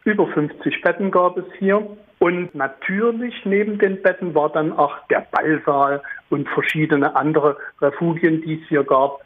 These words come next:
das Wichtige, um die hochnoblichen Leute, die hier bei Lahmanns Kurten oder die auf dem Weißen Hirsch zu Gast waren, sich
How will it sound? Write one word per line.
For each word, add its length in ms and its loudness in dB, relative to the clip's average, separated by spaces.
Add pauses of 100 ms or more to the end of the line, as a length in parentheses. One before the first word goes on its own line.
(140)
das 100 2 (100)
Wichtige, 560 -2 (260)
um 220 2
die 260 0 (160)
hochnoblichen 800 2
Leute, 440 2
die 200 -8
hier 220 0
bei 260 0
Lahmanns 640 0
Kurten 440 0 (220)
oder 200 0
die 180 -2
auf 180 0
dem 180 0
Weißen 380 2
Hirsch 300 0 (280)
zu 80 2
Gast 260 2 (200)
waren, 460 2 (340)
sich 160 2